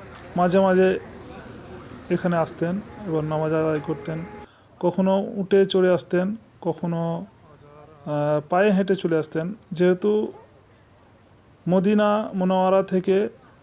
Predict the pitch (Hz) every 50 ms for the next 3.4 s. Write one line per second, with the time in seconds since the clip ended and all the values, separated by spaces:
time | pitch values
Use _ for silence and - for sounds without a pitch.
0 | - - - - - - - - - - - - - - - - - - - -
1 | - - - - - - 208 220 240 233 - 247 233 196 220 233 233 226 226 -
2 | 220 185 180 185 214 220 - - 196 156 202 208 202 - - 208 202 202 - 202
3 | 208 208 214 208 202 196 196